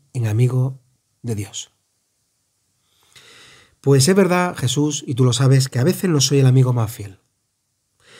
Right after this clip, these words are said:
Ciertamente tampoco soy agradecido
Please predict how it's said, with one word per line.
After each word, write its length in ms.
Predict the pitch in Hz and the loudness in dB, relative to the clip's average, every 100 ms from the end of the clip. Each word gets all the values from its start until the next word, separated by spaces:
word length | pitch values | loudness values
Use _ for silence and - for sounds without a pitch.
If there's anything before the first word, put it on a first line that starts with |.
| - - | -20 -4
Ciertamente 760 | 156 147 156 165 160 165 170 170 | 0 2 2 2 2 2 2 2
tampoco 400 | 135 135 139 131 | 0 0 0 0
soy 160 | 143 | 2
agradecido 800 | 123 120 113 110 180 156 113 | 0 2 0 -2 -2 -2 -2